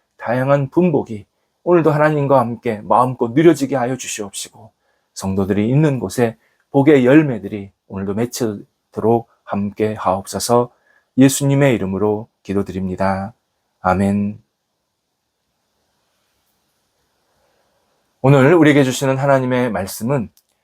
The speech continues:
구약성경 신명기 팔 장 일 절에서 삼 절 말씀입니다. 신명기 팔 장 일 절에서 삼 절 말씀입니다. 살아계신 하나님의 말씀을 봉독합니다.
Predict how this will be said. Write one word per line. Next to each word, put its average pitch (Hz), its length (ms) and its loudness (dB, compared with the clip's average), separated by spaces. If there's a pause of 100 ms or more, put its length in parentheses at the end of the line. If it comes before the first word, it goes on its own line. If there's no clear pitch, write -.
(180)
구약성경 123 580 2
신명기 113 760 -4
팔 147 240 -8
장 87 340 -8
일 135 160 -4
절에서 101 540 -8
삼 151 240 -8
절 98 320 -2
말씀입니다. 82 840 -16 (420)
신명기 117 500 -2
팔 147 200 -8
장 90 500 -8
일 139 160 -2
절에서 98 640 -6
삼 151 260 -8
절 92 280 -4
말씀입니다. 78 760 -12 (320)
살아계신 113 680 -4
하나님의 120 360 0
말씀을 85 640 -10
봉독합니다. 78 1000 -14